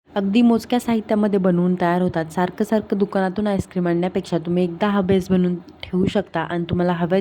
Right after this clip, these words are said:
त्या फ्लेवरमध्ये याला कन्व्हर्ट करू शकता. बघू शकता किती मस्त असं आपलं चॉकलेट आईस्क्रीम तयार झालं आहे आणि स्ट्रॉबेरी पण. एकदम सॉफ्ट आणि क्रीमी क्रीमी आईस्क्रीम तयार होतं, अगदी दुकानात भेटतं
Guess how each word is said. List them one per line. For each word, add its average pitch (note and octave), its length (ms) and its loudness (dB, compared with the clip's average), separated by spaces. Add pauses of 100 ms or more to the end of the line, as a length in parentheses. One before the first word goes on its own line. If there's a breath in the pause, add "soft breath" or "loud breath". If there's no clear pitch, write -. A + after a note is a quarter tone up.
त्या F#3+ 100 0 (400 loud breath)
फ्लेवरमध्ये F3 540 0
याला E3 140 -4
कन्व्हर्ट E3+ 380 -2
करू D#3+ 200 -2
शकता. D#3 320 -2 (320 loud breath)
बघू F3 220 0
शकता F#3 240 -2
किती E3+ 280 -12
मस्त G3 380 -2
असं F#3+ 220 -2
आपलं E3+ 200 -2 (100)
चॉकलेट F3 360 -4
आईस्क्रीम F3+ 440 -2
तयार E3 200 0
झालं E3+ 260 0
आहे D#3+ 120 -2
आणि E3+ 260 -4
स्ट्रॉबेरी D#3+ 460 -2
पण. D3 180 -6 (640 loud breath)
एकदम G3+ 280 2
सॉफ्ट G#3 440 -4
आणि F#3+ 160 0 (100)
क्रीमी G#3+ 260 2
क्रीमी A3+ 260 2
आईस्क्रीम G3 440 0 (120)
तयार F3+ 280 0
होतं, F#3 320 0
अगदी E3 460 -4
दुकानात G3 380 -2
भेटतं F3 360 -2